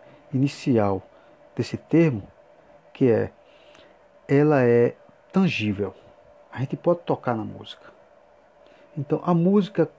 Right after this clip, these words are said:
como é que eu posso tocar numa música? Tá um passarinho cantando, eu posso tocar na música dele? Não. Eu posso ouvir, mas se eu escrever na partitura, uma pessoa que não ouviu o passarinho cantar, ele pode pegar na música. Ela é concreta, ela tá ali.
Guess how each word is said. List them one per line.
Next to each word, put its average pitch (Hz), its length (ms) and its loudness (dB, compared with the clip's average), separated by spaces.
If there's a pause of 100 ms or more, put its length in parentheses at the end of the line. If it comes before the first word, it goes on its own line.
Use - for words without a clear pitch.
(120)
como 262 180 4
é 277 40 8
que 277 60 -4
eu 240 60 2
posso - 200 -2
tocar 190 240 -2
numa 196 160 0
música? 120 500 0 (200)
Tá 202 80 2
um 202 80 2
passarinho 208 440 2
cantando, 151 360 2
eu 139 40 2
posso 170 220 0
tocar 147 240 0
na 131 80 2
música 123 340 -2
dele? 120 180 -6
Não. 92 220 -8 (560)
Eu 127 60 -16
posso 120 300 -8
ouvir, 151 360 -2 (800)
mas 151 260 2
se - 200 -2
eu 254 80 6
escrever 180 340 4
na 160 100 2
partitura, 151 760 -2
uma 202 140 0
pessoa 180 340 0
que 165 160 -6
não 214 260 0
ouviu 143 540 0 (200)
o 156 80 -18
passarinho 131 420 -2
cantar, 123 260 -4
ele 160 140 -2
pode - 260 -4
pegar 190 500 -8
na 127 120 -10
música. 110 480 -14 (400)
Ela 117 160 -8
é 120 320 -8
concreta, 131 640 -6 (100)
ela 117 160 -10
tá - 140 -12
ali. 180 260 -4